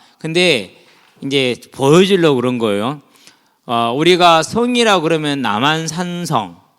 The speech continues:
뭐, 안 그러면 한양성 이런 것처럼 저거요, 커요? 저도 이렇게 남한산성도 보고요, 수원성도 가보고 그랬거든요.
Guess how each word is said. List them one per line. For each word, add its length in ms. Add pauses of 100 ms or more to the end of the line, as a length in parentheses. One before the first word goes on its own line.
(220)
뭐, 400
안 160
그러면 340
한양성 680
이런 200
것처럼 560 (220)
저거요, 400
커요? 340 (1120)
저도 240
이렇게 800
남한산성도 840
보고요, 580
수원성도 580
가보고 400
그랬거든요. 520